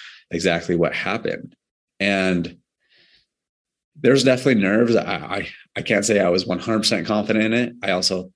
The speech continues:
I knew it was gonna be beneficial. Um, I just felt, again, coming back to this whole following my intuition. And so we did it. And what was really powerful and kind of, again, just kind of looping this all together now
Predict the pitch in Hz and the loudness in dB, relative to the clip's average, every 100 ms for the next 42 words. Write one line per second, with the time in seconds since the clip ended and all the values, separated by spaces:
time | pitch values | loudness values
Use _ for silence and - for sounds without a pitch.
0 | - 104 113 123 120 - 101 95 98 95 | -6 2 4 8 6 6 2 0 -2 -2
1 | 92 85 - 95 90 87 87 - 90 87 | -2 -6 -6 -4 -4 -2 -2 -2 -4 -8
2 | _ _ _ _ 95 82 80 80 80 80 | _ _ _ _ -8 -6 -4 -6 -8 -10
3 | - _ - 87 90 90 - - 90 95 | -14 _ -10 -6 -4 -2 -2 -2 -2 2
4 | 110 - - 87 85 82 85 76 - 85 | 0 -2 -6 -4 -4 -4 -4 -4 0 0
5 | 80 - - _ _ 92 92 92 90 87 | 0 -6 -20 _ _ 0 2 2 0 -2
6 | 90 - 92 98 107 - - - _ _ | -2 -4 -2 0 0 -4 -12 -16 _ _
7 | _ _ _ _ _ _ - 98 95 90 | _ _ _ _ _ _ -6 -2 0 2
8 | 95 90 85 113 117 90 - - _ _ | 4 4 2 2 4 2 -2 -10 _ _
9 | _ _ _ _ 95 98 98 92 90 92 | _ _ _ _ -4 -2 0 0 -2 0
10 | 98 98 92 101 135 135 - 95 90 - | 2 2 0 4 4 4 0 -2 -2 -4
11 | 73 - - - 92 90 85 90 - 95 | -10 -10 -12 -12 -10 -8 -6 -4 -4 -4
12 | 73 73 - - 90 85 - - - - | -6 -4 -6 -4 -4 -4 -6 -16 -20 -4
13 | 95 101 90 85 87 80 - 85 80 80 | 2 2 2 2 0 0 0 0 0 -2
14 | 80 - | -4 -8